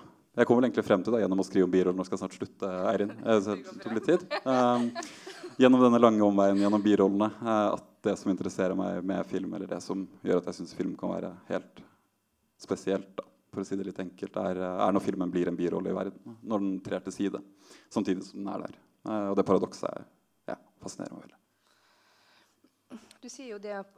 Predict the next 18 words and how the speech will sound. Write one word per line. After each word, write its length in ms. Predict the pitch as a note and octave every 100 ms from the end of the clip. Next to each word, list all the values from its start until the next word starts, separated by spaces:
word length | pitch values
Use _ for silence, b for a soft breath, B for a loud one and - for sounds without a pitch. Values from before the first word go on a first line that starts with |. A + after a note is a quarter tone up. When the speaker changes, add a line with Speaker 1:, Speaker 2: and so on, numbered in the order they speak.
| -
Speaker 2:
helt 160 | A3 G#3+
avslutningsvis 920 | G#3 - - E3 D#3 D3+ D3 D3 -
her, 160 | F#3+
altså 180 | G3 G3
filmen 320 | - F#3 D#3 D#3
som 160 | E3
birolle 560 | F3 F3 D3+ C#3+ C#3+ -
i 140 | E3+ D#3+
seg 160 | E3+
selv. 480 | - - D3 D#3 F3 B B B B
Speaker 1:
Mm. 180 | G#2+ -
Speaker 2:
Kan 220 | G#3 G3+
du 400 | F#3+ F3+ F3+ F3 - _ _
utdype, 380 | G3 G3 - -
forklare? 320 | - - B3+ C4
Hva 120 | - A3
mener 220 | A3
du? 80 | G3+